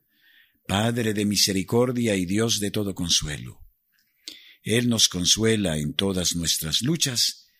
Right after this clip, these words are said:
para poder nosotros consolar a los que están en toda tribulación, mediante el consuelo con que nosotros somos consolados por Dios. Porque si es cierto que los sufrimientos de Cristo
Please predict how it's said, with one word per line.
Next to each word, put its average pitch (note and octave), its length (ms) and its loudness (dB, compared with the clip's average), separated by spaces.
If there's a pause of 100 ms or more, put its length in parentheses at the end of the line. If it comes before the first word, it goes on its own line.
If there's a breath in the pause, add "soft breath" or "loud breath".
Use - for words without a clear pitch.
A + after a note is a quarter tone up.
(340 loud breath)
para A2 200 -2
poder F3 280 2
nosotros F3 480 0
consolar A2+ 580 -2
a B2 60 -2
los A#2+ 220 0
que A#2+ 80 -4
están A2+ 400 0
en G#2 140 -4
toda A2+ 260 -2
tribulación, G2 840 -2 (600 loud breath)
mediante C#2 420 -6
el C#2+ 80 -8
consuelo G2+ 640 0
con F#2 200 -4
que D#2+ 300 -4
nosotros E2 460 -2
somos F2+ 300 0
consolados D#2 580 -2
por D2 180 -6
Dios. B1 540 -4 (920 soft breath)
Porque A2+ 260 -4
si G#2+ 220 2
es B2+ 100 4
cierto A#2 560 0
que C#2 180 -12
los B1+ 180 -4
sufrimientos F2 760 0
de D2+ 140 -6
Cristo G#2 500 -2